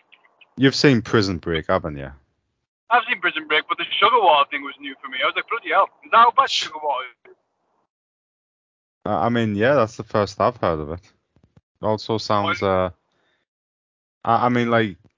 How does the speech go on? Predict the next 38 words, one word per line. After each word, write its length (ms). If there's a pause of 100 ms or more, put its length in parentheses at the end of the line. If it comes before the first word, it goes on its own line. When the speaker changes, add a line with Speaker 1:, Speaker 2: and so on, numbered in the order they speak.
(420)
Speaker 1:
if 140
you 100
get 260
them 180
to 100
throw 340
it 100
when 160
it's 140
at 120
the 120
right 340
temperature, 600
you'll 220
get, 260
like, 240
a 80
delicious, 680 (360)
you 160
know, 220 (1500)
Speaker 2:
<laughs> 300 (340)
Speaker 1:
tea. 520 (540)
<laughs> 40 (1400)
I 100
don't 200
know. 180 (380)
I'll 80
Speaker 2:
Thanks 120
Speaker 1:
throw 160
a 40
Speaker 2:
for 60
Speaker 1:
tea 120
Speaker 2:
reading. 140
Speaker 1:
bag 180
at 180
them. 260 (200)
<laughs> 200 (1300)
Speaker 2:
Hmm? 160